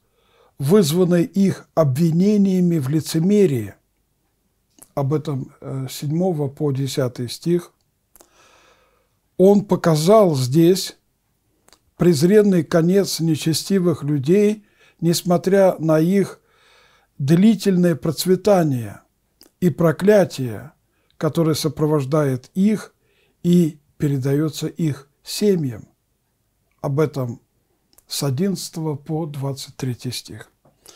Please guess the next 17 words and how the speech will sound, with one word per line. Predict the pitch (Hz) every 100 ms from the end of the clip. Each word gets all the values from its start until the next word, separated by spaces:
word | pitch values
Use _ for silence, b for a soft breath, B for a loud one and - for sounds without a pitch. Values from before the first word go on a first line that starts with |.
| B B B
Итак, | B 185 262 240 -
первый | - 220 185 156
раздел, | 147 165 165 190 254 233 214 - -
э, | 147 143 135
с | 123
первого | - 196 175 151 131 135
по | 131 160 143
шестой | - 135 - 135
стих. | 120 - 240 226 - _ _ _ _ b b b b b b b b
Иов | 208 226 202 190 - _ _ _ _ -
начал | 165 180 - 156 131 - _ _ _ _ _ _ _ _
с | -
торжественного | - 165 147 196 190 - 147 143 139
заявления | 131 151 139 156 226 214 196 180
о | 147 147
собственной | - 180 143 - 139 131
непорочности | 135 135 147 175 220 - 190 170 - 165 160